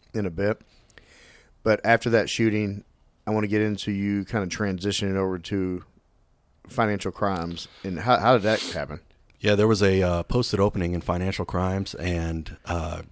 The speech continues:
Speaker 2: just went down and did the interview, and just like a couple of the other, <laughs> it was, I, I think I was like, I had been a senior corporal officially for, like, four days, and I applied for the Marshals Task Force. <laughs>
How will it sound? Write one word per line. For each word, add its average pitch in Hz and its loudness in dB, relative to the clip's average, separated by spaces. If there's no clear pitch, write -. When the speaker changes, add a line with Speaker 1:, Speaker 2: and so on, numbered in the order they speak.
Speaker 2:
just - -4
went 90 -4
down 92 -2
and 82 -4
did 90 -2
the 87 -4
interview, 92 -2
and 82 -4
just - -4
like 87 -4
a - -6
couple 90 -4
of 82 -6
the 82 0
other, 95 2
<laughs> - -14
it 117 0
was, 113 0
I, 110 -2
I 107 0
think - 0
I 104 2
was 101 0
like, 92 -4
I 98 0
had 90 2
been 107 4
a 101 2
senior 107 -2
corporal 104 -2
officially 98 -4
for, 95 -6
like, 82 -4
four 98 -2
days, 90 -4
and 87 -4
I 87 -4
applied 90 -4
for 90 -4
the 82 -6
Marshals 90 -2
Task 87 -6
Force. 113 -6
<laughs> - -20